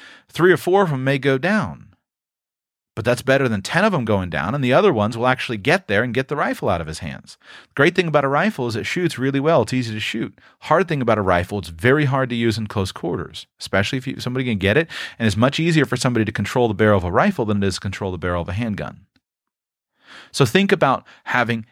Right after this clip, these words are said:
hitting instruments available to you and position some of those weapons in a way that is, uh, available to you. Uh, throwing instruments as well, uh, things that can be thrown. Example here would be a baseball.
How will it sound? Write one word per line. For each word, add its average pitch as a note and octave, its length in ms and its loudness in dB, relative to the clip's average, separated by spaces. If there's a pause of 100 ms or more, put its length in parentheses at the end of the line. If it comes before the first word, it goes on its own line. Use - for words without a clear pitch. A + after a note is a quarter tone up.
hitting D3+ 320 4
instruments - 640 0 (220)
available F#2+ 600 2
to - 160 -4
you D2+ 280 -6 (300)
and A2 140 -2
position C#3 380 2
some C3+ 180 -2
of A#2+ 60 0
those A2 180 2
weapons G#2+ 400 0
in F#2+ 100 0
a G2 40 0
way F#2+ 240 2
that F#2 180 -2
is, F2 400 -4
uh, F2+ 180 -6
available F#2+ 480 -2
to - 180 -8
you. D2 260 -12 (800)
Uh, - 340 -16 (160)
throwing F3+ 340 4
instruments F#2 440 0
as G#2 160 -6
well, - 340 -4 (340)
uh, - 160 -6
things E3 300 2
that D3+ 140 -2
can D3 120 0
be C3+ 120 -2
thrown. C3+ 760 -2
Example A#2 460 0
here G#2+ 320 2
would C3+ 140 0
be B2+ 280 -2
a - 60 -8
baseball. A3 560 0